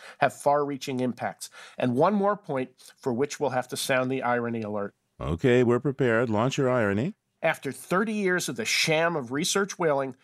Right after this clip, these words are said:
Speaker 1: some genuine scientific research checking food for contamination may help stick the fork in commercial whaling.
Speaker 2: Huh, saving the whales by poisoning them. Kind of weird science indeed. What's your next one this week?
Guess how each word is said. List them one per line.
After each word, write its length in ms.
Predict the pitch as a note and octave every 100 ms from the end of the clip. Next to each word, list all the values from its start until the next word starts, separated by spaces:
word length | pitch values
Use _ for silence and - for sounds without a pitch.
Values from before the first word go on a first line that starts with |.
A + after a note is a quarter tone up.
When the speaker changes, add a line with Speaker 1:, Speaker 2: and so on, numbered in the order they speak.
| -
Speaker 1:
some 260 | - - C#3+
genuine 540 | A2+ F#3 C4 B3+ F#3
scientific 600 | C#3 - C3+ C3 C3 B2+
research 480 | - B2+ - B2+ - - -
checking 320 | F#3 F3 E3+
food 340 | - F#3 F3
for 140 | - D3
contamination 960 | - C3+ D3 B2+ A#2 F3+ A3 G3 F#3+ - - -
may 320 | C#3+ D#3+ F3
help 320 | F3 E3 C3+
stick 380 | - - D#3+ -
the 100 | C3+
fork 460 | - - C#3+ C#3
in 100 | C3+
commercial 460 | A#2+ C3+ B2 A#2 A#2+
whaling. 340 | A2+ G#2+ F#2+ F#2 _ _ -
Speaker 2:
Huh, 180 | F#3 E2+
saving 400 | - A#2 A#2 A#2
the 60 |
whales 320 | G2+ A2 A#2
by 200 | A#2+ G2+
poisoning 540 | A2 C3+ D3+ C#3+ F#2 C#2+
them. 220 | B1 G#1+ - - - -
Kind 160 | D#3+
of 80 | B2+
weird 260 | G2 F#3 E3
science 460 | A2+ A#2+ A3 -
indeed. 420 | F2+ E2+ A#2+ E2 - -
What's 200 | - -
your 100 | C#4
next 240 | F3 F3 -
one 140 | G#2
this 180 | D2+ -
week? 200 | F2+